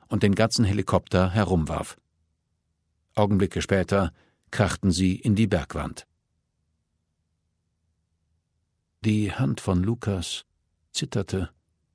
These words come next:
und der Pinsel landete falsch, als er einen hellen Reflex auf das Frauenbein setzen wollte, das er gemalt hatte. Olivias Bein,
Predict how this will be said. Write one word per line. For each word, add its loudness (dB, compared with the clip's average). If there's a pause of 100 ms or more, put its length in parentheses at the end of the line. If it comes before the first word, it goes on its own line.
(520)
und -4
der 6
Pinsel 4
landete 2
falsch, 0 (380)
als -6
er -4
einen -4
hellen 2
Reflex -2
auf -8
das -2
Frauenbein -2
setzen -2
wollte, -2
das -4
er -4
gemalt -2
hatte. -4 (880)
Olivias -2
Bein, -4